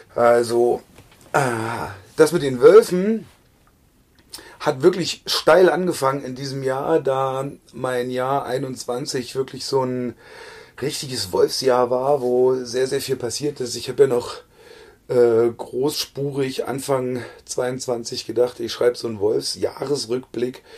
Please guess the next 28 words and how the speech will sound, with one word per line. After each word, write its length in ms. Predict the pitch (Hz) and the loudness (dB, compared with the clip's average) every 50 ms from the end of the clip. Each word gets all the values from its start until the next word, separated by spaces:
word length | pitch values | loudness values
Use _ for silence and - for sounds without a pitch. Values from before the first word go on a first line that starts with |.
| - - - - - - - - - - | -20 -20 -20 -20 -20 -20 -20 -20 -6 -2
Der 80 | - 117 | 0 0
liegt 160 | 113 110 - | 0 -2 -4
immer 180 | - 120 123 127 | -4 -4 -2 -2
noch 160 | 131 123 - | -2 -2 -4
angebrochen 640 | - - 117 127 127 120 - 98 120 123 120 120 113 | -6 -8 -6 -6 -6 -4 -2 0 0 0 -2 -4 -4
fertig 580 | - 120 110 120 123 - 123 117 - - - _ _ _ _ _ _ - | 0 2 2 2 0 -2 -6 -8 -8 -14 -16 _ _ _ _ _ _ -4
auf 540 | - 123 123 120 120 120 120 - - - - | 2 4 6 6 4 4 0 -4 -12 -12 -10
meinem 340 | - 113 117 113 110 107 104 | -8 -6 -4 -4 -4 -2 0
Laptop. 540 | 107 131 147 - - 123 123 135 135 - - - - _ _ _ _ _ _ _ _ _ _ _ _ _ _ _ _ _ _ _ _ - - 110 104 104 - - | 2 2 0 0 0 0 2 2 0 -2 -10 -18 -20 _ _ _ _ _ _ _ _ _ _ _ _ _ _ _ _ _ _ _ _ -18 -16 -16 -16 -14 -8 -2
Äh, 280 | 127 127 120 120 117 120 | 2 2 2 2 2 0
irgendwann 380 | 120 120 131 131 131 117 117 117 | 2 2 2 2 0 -2 0 0
werde 120 | 117 120 | 0 0
ich 60 | 120 | -2
dazu 280 | - 113 104 - - 110 | -4 -6 -8 -8 -8 -8
kommen. 300 | - - 131 135 139 135 | -4 -2 -2 -2 -2 -2
Dieses 300 | 117 117 113 113 107 110 | -2 -2 -4 -4 -2 2
Wolfsjahr 600 | 113 120 123 120 - - 117 113 110 120 127 127 | 2 2 2 2 0 -2 0 0 0 0 -2 -4
einundzwanzig 600 | - 113 113 117 - - 113 120 123 120 131 120 | -6 -8 -10 -10 -10 -10 -10 -8 -8 -8 -8 -8
ist 100 | 113 110 | -6 -6
auf 100 | 117 107 | -6 -6
jeden 140 | 117 117 117 | -6 -6 -4
Fall 280 | - - 120 113 110 - - - - - - - - - - - - - - | -2 0 0 0 0 -2 -4 -20 -20 -20 -20 -20 -20 -20 -20 -20 -20 -20 -10
hervorstechend, 1300 | - - 131 120 - - 131 139 151 156 - - - - 123 127 - - 151 147 151 143 - - - - | -4 -2 0 0 0 4 8 8 8 8 6 2 0 0 0 0 0 -2 -2 -2 -2 -4 -8 -4 0 0
denn 240 | 131 127 127 127 127 | 0 0 0 -6 -6
im 160 | - 120 123 | -6 -4 -2
Jahr 180 | 135 139 139 | -2 -2 -2
zweiundzwanzig 840 | 139 - 151 143 151 160 147 - 139 131 143 151 143 156 147 143 - - | -4 -2 0 0 0 0 -2 -4 -6 -6 -4 -4 -4 -4 -4 -4 -4 -4
ist 380 | 131 135 135 - - - - | -4 -2 -2 -2 -4 -6 -8